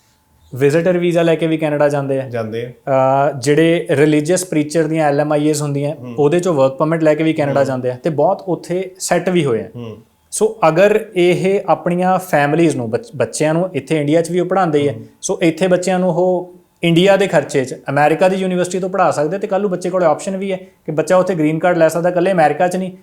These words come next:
Speaker 1: ਬੱਚਾ, ਅਹ, ਕੈਨੇਡਾ ਦੇ ਵਿੱਚ ਵੀ ਉਹਦੇ ਕੋਲ ਆਪਸ਼ਨ ਹੈ। ਆਪ ਪੜ੍ਹਦੇ ਪੜ੍ਹਦੇ ਮੂਵ ਹੋ ਸਕਦਾ ਹੈ ਕੈਨੇਡਾ ਦੇ ਵਿੱਚ ਤਾਂ, ਸੀ ਫੋਰਟੀ ਫੋਰ ਮੈਂ ਤੁਹਾਨੂੰ ਵਰਕ ਪਰਮਿਟ ਦੱਸਿਆ।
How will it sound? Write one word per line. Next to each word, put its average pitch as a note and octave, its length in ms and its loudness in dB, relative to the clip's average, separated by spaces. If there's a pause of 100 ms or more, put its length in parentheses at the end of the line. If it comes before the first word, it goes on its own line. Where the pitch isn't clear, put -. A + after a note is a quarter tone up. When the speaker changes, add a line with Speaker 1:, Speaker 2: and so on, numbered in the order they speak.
(220)
Speaker 1:
ਬੱਚਾ, F3 480 2
ਅਹ, D#3+ 360 -2 (420)
ਕੈਨੇਡਾ E3 320 4
ਦੇ F#3 100 0
ਵਿੱਚ F#3 180 -4
ਵੀ F#3+ 60 -4
ਉਹਦੇ F#3+ 120 -4
ਕੋਲ G3+ 120 0
ਆਪਸ਼ਨ E3+ 300 -2
ਹੈ। D3 160 -12 (260)
ਆਪ D3+ 420 4
ਪੜ੍ਹਦੇ F#3 240 4
ਪੜ੍ਹਦੇ G#3 260 2
ਮੂਵ F#3+ 220 -2
ਹੋ G3+ 100 2
ਸਕਦਾ D3+ 240 2
ਹੈ D3+ 40 4
ਕੈਨੇਡਾ C#3+ 300 -2
ਦੇ C#3 120 0
ਵਿੱਚ C3+ 140 -6
ਤਾਂ, C3 140 -18 (200)
ਸੀ D3+ 200 -2
ਫੋਰਟੀ D3 260 0
ਫੋਰ D3+ 180 0
ਮੈਂ D3+ 100 -4
ਤੁਹਾਨੂੰ D3 200 -8
ਵਰਕ C3+ 160 0
ਪਰਮਿਟ C3+ 240 -8
ਦੱਸਿਆ। B2 280 -12